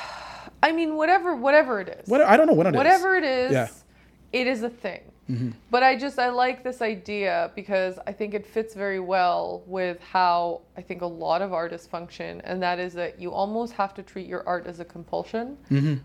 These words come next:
Speaker 1: or your creativity as a compulsion. When it comes to you, you have to,
Speaker 2: You have to act upon it.
Speaker 1: on it.
Speaker 2: Yes.
Speaker 1: Just like what you were saying about writing. You were like, "And I sat down, I just wrote, wrote it all at once." And I think
Speaker 2: Yeah.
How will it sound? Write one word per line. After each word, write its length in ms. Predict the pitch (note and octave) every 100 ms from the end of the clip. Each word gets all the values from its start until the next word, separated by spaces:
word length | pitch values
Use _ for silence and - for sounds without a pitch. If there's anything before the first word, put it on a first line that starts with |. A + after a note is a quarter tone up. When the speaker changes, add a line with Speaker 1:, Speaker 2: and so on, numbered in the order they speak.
| -
Speaker 1:
or 60 |
your 180 | A3 G3
creativity 580 | F#3+ F#3+ F3 F3+ F3+ G3
as 120 | G3
a 40 |
compulsion. 540 | A3 G#3+ G#3 A3+ A#3+ G#3+
When 140 | F#3+
it 100 | F#3
comes 320 | - F#3+ F#3+ -
to 120 | G#3+
you, 260 | G#3 A3+
you 160 | A#3 F#3+
have 320 | F3 F3 F3 -
to, 200 | E3+ D3+
Speaker 2:
You 60 | C3
have 120 | C3
to 80 | B2
act 180 | C#3
upon 280 | - - A#2+
it. 60 | A2
Speaker 1:
on 120 | E3
it. 140 | - -
Speaker 2:
Yes. 340 | - - - -
Speaker 1:
Just 180 | A#3 B3
like 140 | B3+ A3
what 120 | A3+
you 100 | G#3+
were 120 | G#3
saying 380 | G#3+ G3+ G3 F#3+
about 260 | F#3 E3+
writing. 580 | D#3 E3 E3 E3 E3 F3 - _ - _
You 100 | F#3+
were 100 | F#3
like, 160 | F3 E3+
"And 100 | F#3+
I 120 | F#3+
sat 300 | F#3+ F#3+ F#3+
down, 240 | F#3 F3 F3+
I 80 | E3+
just 200 | E3+ -
wrote, 200 | D#3 -
wrote 160 | D#3+
it 140 | D#3 -
all 240 | E2 D#2+
at 80 | -
once." 260 | - - -
And 140 | -
I 100 | G3+
think 100 | G3
Speaker 2:
Yeah. 160 | F3 A#2+